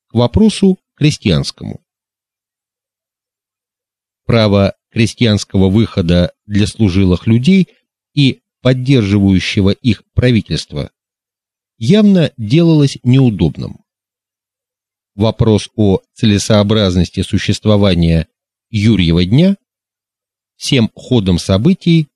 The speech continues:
ставился на очередь. Мы знаем деятельность власти в этом направлении только из отдельных намёков,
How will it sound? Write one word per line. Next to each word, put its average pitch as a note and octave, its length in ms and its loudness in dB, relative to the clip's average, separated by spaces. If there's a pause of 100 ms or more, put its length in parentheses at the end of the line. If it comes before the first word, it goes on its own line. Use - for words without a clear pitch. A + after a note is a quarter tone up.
ставился C#3 560 -2
на B2 160 2
очередь. - 540 -8 (2000)
Мы F3 200 4
знаем G3 460 2 (100)
деятельность B2 680 0
власти C#3+ 400 0
в G#2 80 0
этом A2 300 0
направлении C3+ 880 0 (120)
только F3+ 360 -2
из C#3 360 -2
отдельных B2 600 0
намёков, G#2+ 580 0